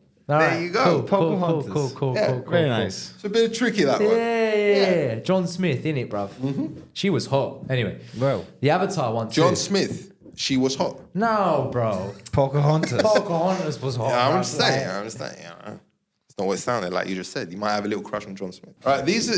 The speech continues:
Speaker 2: these are just gonna be one-liner things.
Speaker 1: Mm.
Speaker 2: Okay, you gotta try and guess what movie it's
Speaker 1: Oh,
Speaker 2: talking
Speaker 1: for fuck's
Speaker 2: about.
Speaker 1: sakes, bruv. All right.
Speaker 2: Okay.
Speaker 1: Got a whole story and I didn't get it. Let alone one line.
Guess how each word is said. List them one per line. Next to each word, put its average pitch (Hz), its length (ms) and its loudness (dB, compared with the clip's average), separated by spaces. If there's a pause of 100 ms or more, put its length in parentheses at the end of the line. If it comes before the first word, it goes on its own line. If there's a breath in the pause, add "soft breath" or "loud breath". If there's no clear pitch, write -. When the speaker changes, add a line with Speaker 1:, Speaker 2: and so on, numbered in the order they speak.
(100)
Speaker 2:
these 180 220 0
are 185 60 -2
just 170 160 -2
gonna 160 180 2
be 143 120 0
one-liner 131 560 -2
things. - 480 -18
Speaker 1:
Mm. 208 480 -2
Speaker 2:
Okay, 123 300 0
you 139 120 -6
gotta 147 220 0
try 135 260 0
and 117 100 -6
guess 139 200 -6
what 135 100 -4
movie 127 240 -2
it's 120 140 -6
Speaker 1:
Oh, 190 60 2
Speaker 2:
talking 220 220 0
Speaker 1:
for - 60 -6
fuck's 196 300 -2
Speaker 2:
about. 202 100 0
Speaker 1:
sakes, - 160 -6
bruv. 117 160 -6
All 139 120 -4
right. 180 380 -4 (320)
Speaker 2:
Okay. 208 380 0 (180)
Speaker 1:
Got 170 140 2
a 131 40 0
whole 175 180 0
story 208 420 0
and 143 100 0
I 135 60 -2
didn't 143 200 -6
get 135 160 0
it. 127 180 -6
Let 165 180 -2
alone 160 180 0
one 160 220 0
line. 143 320 -2